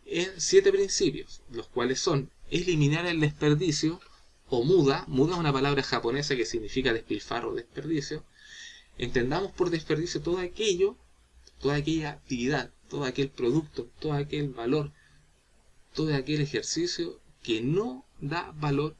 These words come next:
al cliente. Eso es una muda. Así, por ejemplo, si, si yo tengo que mover una piedra de un punto A a un punto B y después del punto B devolverlo al punto A y no veo ningún cambio, eso es un desperdicio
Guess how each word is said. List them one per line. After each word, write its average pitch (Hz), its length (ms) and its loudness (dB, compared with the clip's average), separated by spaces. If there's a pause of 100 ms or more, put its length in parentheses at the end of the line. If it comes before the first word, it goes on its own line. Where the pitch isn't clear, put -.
al 156 160 -10
cliente. - 460 -4 (640)
Eso 151 180 -2
es 180 140 -10
una 175 160 -8
muda. 202 280 0 (520)
Así, - 220 2
por 147 160 4
ejemplo, 147 500 0 (380)
si, 123 440 2
si - 200 -2
yo 151 120 2
tengo 151 280 0
que 135 120 -2
mover 131 280 2
una 131 220 2
piedra 143 540 8 (160)
de 131 60 0
un 117 80 2
punto 127 400 2
A 143 40 2
a - 20 2
un 131 140 -4
punto 123 340 -2
B 139 280 2
y - 120 0
después 123 340 2
del 117 140 2
punto 120 300 -2
B 131 120 4
devolverlo 127 400 2
al 120 80 -2
punto 123 400 -2
A 131 200 -6
y 120 120 -8
no 117 140 -8
veo 127 160 -4
ningún 120 340 -10
cambio, 165 420 0 (280)
eso 117 200 0
es 151 60 2
un 147 60 4
desperdicio 143 580 0